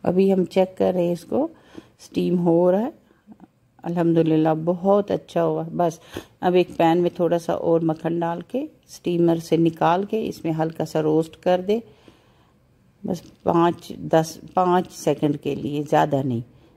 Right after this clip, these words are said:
क्योंकि बहुत ही soft juicy बनते हैं ये। ज़्यादा करेंगे वो फिर थोड़ा सा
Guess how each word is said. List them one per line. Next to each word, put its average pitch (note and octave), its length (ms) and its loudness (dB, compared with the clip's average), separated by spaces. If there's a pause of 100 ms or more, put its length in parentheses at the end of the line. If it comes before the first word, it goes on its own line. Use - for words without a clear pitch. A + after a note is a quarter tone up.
(420)
क्योंकि F#3 240 -4
बहुत F3 420 2
ही E3+ 240 -4 (200)
soft F3 580 -2
juicy E3 420 0
बनते D3+ 380 2
हैं D3 120 4
ये। D#3 200 -2 (680)
ज़्यादा E3+ 360 2
करेंगे E3+ 400 0
वो E3 100 2
फिर E3 240 -8
थोड़ा D#3+ 220 2
सा D#3+ 200 -4